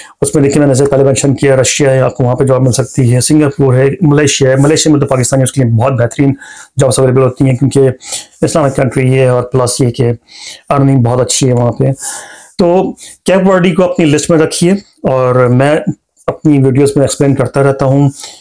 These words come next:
इस बारे में कि आपको कहाँ पे arrival आसान है, कहाँ पे आपको क्या advantage मिल सकता है। तो थोड़ी research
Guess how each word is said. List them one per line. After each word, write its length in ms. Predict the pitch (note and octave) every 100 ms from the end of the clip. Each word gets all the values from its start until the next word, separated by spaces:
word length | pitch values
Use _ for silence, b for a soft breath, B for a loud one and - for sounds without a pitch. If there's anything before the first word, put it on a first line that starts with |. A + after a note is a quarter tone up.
| B
इस 100 | C#3
बारे 240 | C3 B2+ C3
में 200 | C3+ C3+
कि 300 | C3+ B2+ C3+
आपको 320 | D3+ - C3+
कहाँ 300 | B2+ A#2+ C#3
पे 280 | C#3 C#3 C#3 _ C3+
arrival 340 | B2+ B2 B2+
आसान 360 | A#2+ C3+ C3 B2+
है, 200 | B2+ B2
कहाँ 240 | A#2 B2+
पे 100 | C3+
आपको 140 | B2+
क्या 160 | C3 B2+
advantage 340 | B2 A#2+ B2+
मिल 80 | C3+
सकता 320 | A#2 C3+ -
है। 200 | C#3 D#3+ E3 B B B -
तो 300 | D3+ D#3+ B B B B G3
थोड़ी 120 | G#3
research 400 | F3+ E3+ E3+